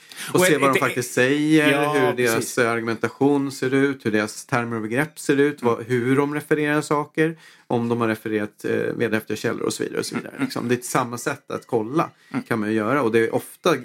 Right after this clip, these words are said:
Speaker 1: relativt, alltså det är inte enkelt så, men det är inte svårt, det tar lite tid möjligtvis.
Speaker 2: Det tar lite
Speaker 1: Ja.
Speaker 2: tid,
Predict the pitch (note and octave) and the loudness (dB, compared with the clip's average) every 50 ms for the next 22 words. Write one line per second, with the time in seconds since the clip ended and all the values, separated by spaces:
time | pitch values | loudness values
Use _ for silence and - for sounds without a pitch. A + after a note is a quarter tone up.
0 | - - - D3+ G3 G#3 C3 F#2+ - - G2+ F#2 - _ _ _ - - - - | -8 -4 0 2 2 2 0 -4 -10 -12 -16 -16 -16 _ _ _ -20 -20 -20 -14
1 | - - A2 A#2+ A#2+ A#2 - B2 D#3 D#3 D3 A#2+ - - A#2+ - - F#3+ D#3 A2+ | -10 -6 -2 -2 0 2 2 4 4 4 2 0 -4 -8 -10 -6 0 0 0 0
2 | G#2 G#2+ G#2+ A#2 A#2 A2 - - - - E3+ E3+ G3+ D#3+ - A2 - - G#2+ - | 0 -4 -6 -8 -8 -8 -8 -8 -4 0 0 2 2 0 -2 -6 -8 -6 -4 -2
3 | A#2+ A2+ A#2 A2+ - - - D#3+ - - G1+ G1+ - - - - - - - - | -2 -2 -2 -6 -8 -6 -4 -4 -4 -4 -8 -14 -16 -16 -16 -16 -16 -14 -12 -14
4 | - - - C#3 C3 - D#3 D#3+ D#3 D#3+ D#3+ D3+ B2 A2 B2+ B2 B2 A#2+ | -10 -6 -4 -4 -2 0 0 0 0 0 -2 -2 0 0 2 2 0 -2